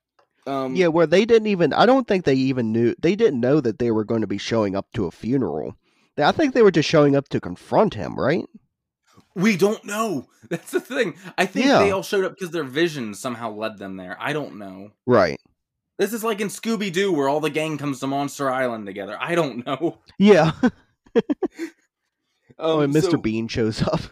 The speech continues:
Speaker 2: <laughs>
Speaker 1: Yes. <laughs> So we cut to, like, them all, like, going to their separate rooms and everything. And the hotel worker staff lady is spying on the psychic girl, the White Witch,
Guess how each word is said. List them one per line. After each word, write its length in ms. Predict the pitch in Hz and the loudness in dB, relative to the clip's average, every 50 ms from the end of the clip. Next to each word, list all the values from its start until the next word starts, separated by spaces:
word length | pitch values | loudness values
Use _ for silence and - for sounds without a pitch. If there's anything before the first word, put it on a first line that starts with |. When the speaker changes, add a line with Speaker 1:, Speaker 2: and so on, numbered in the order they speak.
| _ - 226 _ | _ -14 -14 _
Speaker 2:
<laughs> 300 | _ _ _ _ _ - | _ _ _ _ _ -10
Speaker 1:
Yes. 560 | 160 - - 131 - - - - - - _ 220 | -4 -2 -2 -2 -2 -6 -14 -14 -14 -14 _ 0
<laughs> 60 | 285 339 320 - - - - - - - _ _ _ _ _ 294 - _ - - - _ _ _ _ _ _ _ _ - 240 190 175 | 2 2 2 2 -2 -18 -20 -20 -20 -20 _ _ _ _ _ -12 -10 _ -8 -8 -8 _ _ _ _ _ _ _ _ -14 -12 -12 -8
So 160 | - - 208 | -2 -2 -2
we 160 | 190 214 226 | 0 -2 -4
cut 300 | - - 247 254 - - | -4 -4 -4 -4 -4 -4
to, 80 | - 214 | -6 -4
like, 180 | 202 185 175 | -2 -2 -2
them 140 | 156 180 175 | -2 -2 -2
all, 180 | 170 160 160 156 | 0 -2 -2 -2
like, 200 | 147 143 139 123 | -2 -2 -2 -2
going 240 | 131 127 127 127 127 | -2 -4 -2 -2 -4
to 60 | 123 | -4
their 120 | 123 120 117 | -4 -4 -4
separate 380 | - - 120 - - 123 - | -6 -8 -10 -6 -6 -10 -8
rooms 320 | - 107 107 107 107 104 104 | -6 -8 -8 -8 -10 -12 -12
and 100 | 107 104 | -10 -10
everything. 540 | 104 101 104 101 _ - 101 98 98 98 98 _ _ _ _ _ _ _ | -10 -10 -12 -16 _ -16 -16 -16 -16 -18 _ _ _ _ _ _ _ _
And 200 | 143 147 147 147 | -4 -4 -4 -2
the 240 | 135 135 127 120 - - | -2 -4 -4 -4 -8 -10
hotel 500 | 123 160 160 151 - - 202 185 185 175 | -8 -6 -6 -6 -6 -6 -4 -4 -4 -2
worker 420 | 151 147 143 139 - _ 127 117 | -4 -4 -4 -6 -8 _ -12 -12
staff 520 | 117 - - _ 120 117 117 120 - - - | -12 -12 -12 _ -8 -8 -8 -8 -10 -12 -12
lady 400 | 98 98 98 95 95 95 - _ | -10 -10 -10 -10 -12 -16 -18 _
is 260 | - 104 107 104 - | -16 -16 -16 -16 -18
spying 640 | - - - _ 113 123 127 127 127 123 120 117 110 - | -20 -20 -16 _ -10 -8 -6 -6 -4 -6 -6 -8 -10 -12
on 340 | - 117 113 110 107 104 | -10 -10 -8 -8 -8 -10
the 100 | 101 95 | -12 -12
psychic 500 | - - - 131 127 120 120 - _ _ _ | -12 -10 -6 -6 -6 -6 -6 -12 _ _ _
girl, 220 | - 98 95 92 | -12 -12 -12 -12
the 80 | 92 98 | -14 -10
White 280 | 95 107 113 113 - | -8 -6 -6 -6 -6
Witch, 420 | - 110 104 98 - _ - - | -10 -10 -10 -10 -10 _ -18 -20